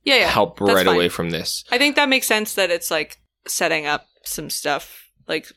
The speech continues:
Speaker 1: some possible connections for later. Yeah, so Rory, like, goes through those things. Um, I reply to sort of the messages that are not obviously, like, bullshit.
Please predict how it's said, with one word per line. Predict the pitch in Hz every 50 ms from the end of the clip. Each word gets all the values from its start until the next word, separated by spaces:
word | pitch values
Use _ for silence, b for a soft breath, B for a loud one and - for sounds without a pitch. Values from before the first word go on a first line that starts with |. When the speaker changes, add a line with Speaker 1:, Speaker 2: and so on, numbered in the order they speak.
| _ -
Speaker 1:
some | - - 185 165
possible | 160 143 165 - 175
connections | 165 - 170 156 147 - - 170 170 180
for | - - 156
later. | 156 151 143 - - -
Yeah, | 202 214 160
so | 185 - - 214 208
Rory, | 202 196 196 196 196 196
like, | 190 185 170 165 170
goes | 180 180 175
through | - - 185 175 180 175 175 170
those | 160 160 160 160 165 160
things. | - 165 160 160 165 165 165 170 170 - - - - -
Um, | 170 170 170 170 170 165 165 160 160 160 160 170 165 _ _ _ _ -
I | - 170 165
reply | 160 165 165 165 165 _ - - - - 180 180 180 175 170 175 175 175 175 175 175
to | - - - - 185 180 180 175 175 170 170 170 165 170 - -
sort | - - 208 208
of | 202 190
the | 190
messages | 185 175 - - 175 180 175 175 165
that | 170 175 160
are | 160 151 147 151 - _ _ _ _ _ _ - - - _ -
not | 185 180 170 165 165 156 - -
obviously, | 143 151 - 170 170 190 180 185 190 - - 190 196 190 185 185
like, | 185 175 170 170 175 175 - - - - _ _ b b b b b b b b b b b _ _ _
bullshit. | - 185 185 185 190 - - 196 190 196 - -